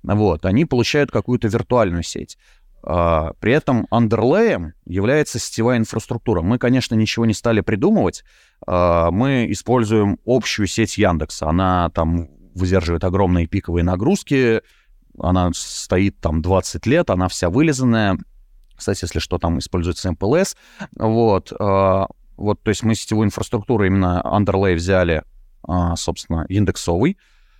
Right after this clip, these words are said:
Виртуальную сеть через слайд расскажу, на чем мы построили. И третий слой, собственно, это вот оверлейная сеть. И третий слой пирога — это сетевые сервисы, то есть это там Д Н С как сервис, балансеры и так далее, и так далее, которые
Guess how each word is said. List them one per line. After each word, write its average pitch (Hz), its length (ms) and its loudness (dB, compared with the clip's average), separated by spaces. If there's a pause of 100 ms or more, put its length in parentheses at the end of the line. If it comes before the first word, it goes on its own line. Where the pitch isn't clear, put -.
(240)
Виртуальную 110 720 2
сеть - 580 -4 (520)
через 98 280 -2
слайд 113 360 0
расскажу, 101 400 -2
на 98 120 2
чем 101 180 -2
мы 101 100 0
построили. 175 460 0
И 151 220 -2
третий 135 400 -2
слой, 139 320 0
собственно, 107 420 -2
это 87 140 -4
вот 82 160 -6
оверлейная 90 520 2
сеть. - 280 -6
И 131 440 0
третий 127 320 -2
слой 208 440 0 (220)
пирога — 131 360 2
это 123 180 0
сетевые 113 360 0
сервисы, 175 460 0
то - 80 -4
есть 95 140 -2
это 95 120 -6
там 82 180 -4 (300)
Д 131 140 2
Н 147 100 2
С 156 200 0
как 123 160 -4
сервис, 113 340 0
балансеры 117 720 0
и 104 40 0
так 104 140 0
далее, 104 200 2
и - 40 -4
так 120 120 0
далее, 160 180 2
которые 123 320 -2